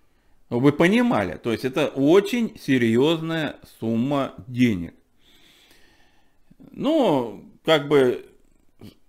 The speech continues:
с ним решили согласиться власти, потому что кому охота, мало ли какой шизик, вдруг действительно взорвет, сейчас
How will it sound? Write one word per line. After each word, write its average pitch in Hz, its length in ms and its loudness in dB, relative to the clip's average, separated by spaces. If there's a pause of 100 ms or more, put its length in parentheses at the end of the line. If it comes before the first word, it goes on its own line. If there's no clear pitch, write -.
(360)
с 117 260 -8
ним 147 220 0
решили 127 560 0
согласиться 196 800 0
власти, 233 560 0
потому 151 340 -2
что 127 160 -6
кому 160 300 0
охота, 113 420 -2
мало 127 240 2
ли 104 100 0
какой 123 320 -2
шизик, 135 480 -4
вдруг 110 380 -4
действительно 123 460 -8
взорвет, 139 480 0
сейчас 139 200 -4